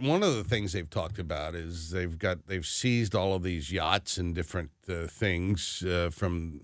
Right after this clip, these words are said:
Putin and the oligarchs over there. Uh, one of the things that has been discussed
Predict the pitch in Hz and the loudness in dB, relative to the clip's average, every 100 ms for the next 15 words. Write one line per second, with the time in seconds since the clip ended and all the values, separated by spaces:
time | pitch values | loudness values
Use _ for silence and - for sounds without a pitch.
0 | - - _ 117 107 98 90 82 78 107 | -18 -20 _ 2 2 2 0 0 4 6
1 | 104 80 76 85 - - - 80 76 71 | 6 4 -2 -4 -8 -8 -6 -4 -4 -4
2 | 64 107 - - _ _ _ _ 90 85 | -6 -8 -12 -18 _ _ _ _ 0 2
3 | 82 85 82 85 - 98 98 104 101 85 | 4 2 0 -4 -4 2 6 6 6 2
4 | 104 95 87 90 71 110 135 131 - 80 | 2 2 2 0 4 6 6 4 -2 -6
5 | 82 - - 76 - | -4 -6 -4 -4 -4